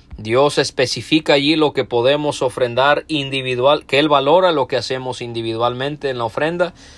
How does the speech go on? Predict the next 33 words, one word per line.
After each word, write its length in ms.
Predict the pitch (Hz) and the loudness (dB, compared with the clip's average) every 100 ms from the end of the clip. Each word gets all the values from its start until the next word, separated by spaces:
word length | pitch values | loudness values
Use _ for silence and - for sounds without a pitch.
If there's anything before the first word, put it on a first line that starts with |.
| - - | -20 -6
Aquí 420 | - 123 - 185 233 | 0 0 -2 2 4
en 80 | |
el 160 | 214 156 | 4 2
total 460 | 143 127 131 139 127 | 0 2 4 2 0
podemos 500 | 120 120 139 135 113 | -4 -4 -4 -6 0
ver 260 | 127 127 | 0 0
que 140 | 123 110 | -2 -4
Dios 340 | 113 127 127 | -2 -2 -2
nos 220 | 120 113 | -6 -6
está 260 | 110 - 127 | -8 -6 -6
enseñando 680 | 127 - 117 123 135 131 - | -6 -6 -4 -4 -2 -4 -2
que 180 | 113 | 0
Él 100 | 127 | 2
valora 440 | 123 117 120 143 135 | 2 2 4 4 4
lo 180 | 127 120 | 2 2
que 100 | 127 | 0
hacemos 540 | 117 143 156 160 151 | 0 0 0 -2 -4
colectivamente. 1200 | - 151 147 135 - 208 254 226 143 120 110 95 - - - - - - - _ _ _ _ - | 2 4 4 -2 -4 0 2 2 0 -4 -8 -10 -12 -20 -20 -20 -20 -20 -20 _ _ _ _ -14
Nosotros 580 | 107 - 139 - 127 | -10 -2 -2 0 -6
como 260 | - 120 117 | -4 -4 -2
iglesia 640 | 113 117 143 - 131 113 - - - - | 0 2 0 2 0 0 -4 -20 -20 -12
podemos 480 | 107 110 135 135 131 | -4 0 0 -2 -4
servir 420 | 127 110 123 151 | -4 -2 -2 2
a 80 | 135 | 2
Dios 480 | 123 120 123 110 - | 2 2 2 0 -10
y 200 | 107 110 | -4 -2
Él 160 | 123 | -2
valora 460 | 110 107 123 135 120 | -2 0 2 2 2
lo 160 | 107 | 0
que 120 | 101 104 | -4 -6
hacemos 540 | - 120 117 107 - | -4 -4 -4 -8 -6
en 240 | 110 107 | -6 -6
conjunto. 760 | 101 - 98 95 - 120 104 | -8 -8 -8 -8 -10 -10 -10